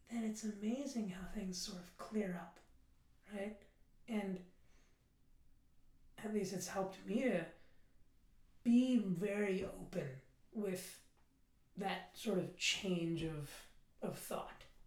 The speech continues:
and allowing different opinions to enter my mind. Because if I held on to everything I thought about so intensely to be the one truth, then,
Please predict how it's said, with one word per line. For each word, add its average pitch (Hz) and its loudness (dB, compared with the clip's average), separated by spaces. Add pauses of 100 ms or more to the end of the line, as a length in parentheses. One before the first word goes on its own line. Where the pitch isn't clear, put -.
(300)
and 208 0
allowing 170 2
different 175 -2
opinions 165 0
to - -6
enter 202 -8 (240)
my 226 -4
mind. - -8 (100)
Because 190 0 (580)
if - -10
I 196 2
held 180 2
on 190 2
to 170 4
everything 165 0
I 170 0
thought 180 2
about 156 -2 (680)
so 196 2
intensely 180 2
to - -6
be 175 4
the 160 0
one 151 -2
truth, - 0 (560)
then, 180 2